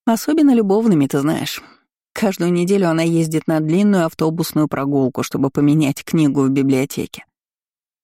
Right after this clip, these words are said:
Но она говорит, что не может правильно представить себе сюжет, если не сделает меня главной героиней". "Уверена, вы чудесно проводили время",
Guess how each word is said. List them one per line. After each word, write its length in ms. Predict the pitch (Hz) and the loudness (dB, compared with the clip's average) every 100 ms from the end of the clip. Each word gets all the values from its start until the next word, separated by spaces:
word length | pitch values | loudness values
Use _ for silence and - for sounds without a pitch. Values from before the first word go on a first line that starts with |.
| _ _ | _ _
Но 100 | 220 | 2
она 140 | 240 247 | 4 4
говорит, 380 | 233 233 247 | 4 2 0
что 180 | - - | 0 2
не 80 | 226 | 4
может 300 | 254 214 139 | 6 4 0
правильно 440 | 175 151 139 143 | -2 0 2 2
представить 580 | 139 151 - 180 147 139 | 0 -6 -6 -2 -2 -2
себе 240 | - 151 147 | -4 -2 -2
сюжет, 500 | - 170 180 131 - | -2 0 0 -2 -2
если 300 | 139 139 160 | -4 -2 0
не 160 | 160 | 2
сделает 480 | 156 165 180 143 - | 2 2 2 0 0
меня 320 | 143 147 156 | 0 2 0
главной 420 | 160 139 147 165 151 | 0 0 0 0 0
героиней". 720 | 135 139 135 156 - - _ _ _ _ _ _ _ _ _ _ _ _ _ _ | 0 -2 -2 -2 -6 -12 _ _ _ _ _ _ _ _ _ _ _ _ _ _
"Уверена, 480 | 190 175 175 175 165 | 0 2 2 2 2
вы 140 | 160 147 | 0 -2
чудесно 480 | - 160 139 - | -2 -2 -2 -4
проводили 440 | 135 139 139 131 135 | -4 -2 -2 0 -2
время", 400 | 135 135 151 | -2 -4 -8